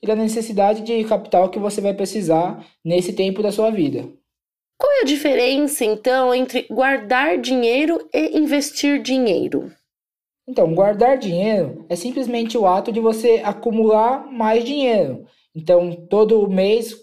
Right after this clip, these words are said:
Speaker 1: você pega lá dez por cento do seu salário e separa. Você vai tá guardando dinheiro. Qual que é a diferença de investir, né? Investir é um passo a mais do guardar dinheiro. Porque quando você investe, você vai tá pegando esse dinheiro que você guardou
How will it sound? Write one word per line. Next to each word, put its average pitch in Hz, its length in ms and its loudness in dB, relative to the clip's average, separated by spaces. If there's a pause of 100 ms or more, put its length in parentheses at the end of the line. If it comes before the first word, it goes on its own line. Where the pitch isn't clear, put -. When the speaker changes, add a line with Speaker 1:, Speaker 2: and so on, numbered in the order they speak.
Speaker 1:
você 180 320 -2
pega 185 300 4
lá 180 220 4
dez 180 260 2
por 180 160 -6
cento 165 240 0
do 160 80 -4
seu 175 80 0
salário 196 460 2
e 226 40 -2
separa. 180 640 0 (180)
Você - 160 -2
vai 160 200 2
tá 190 240 2
guardando 202 560 2
dinheiro. 185 580 -2 (420)
Qual 247 180 2
que 262 120 0
é 247 40 4
a 226 60 4
diferença 202 640 -2
de 185 100 -4
investir, 175 440 -2
né? 139 160 -4
Investir 190 800 -4
é 175 60 -4
um 185 80 -2
passo 220 360 0
a 254 80 4
mais 220 760 -2
do 165 160 0
guardar 156 420 2
dinheiro. 139 540 -4 (340)
Porque 180 320 -4
quando 233 240 0
você 254 240 2
investe, 180 720 -2 (180)
você 160 180 -6
vai 185 140 2
tá 190 120 0
pegando 202 460 0
esse 262 160 -6
dinheiro 180 300 0
que 175 100 -8
você 165 240 0
guardou 156 680 2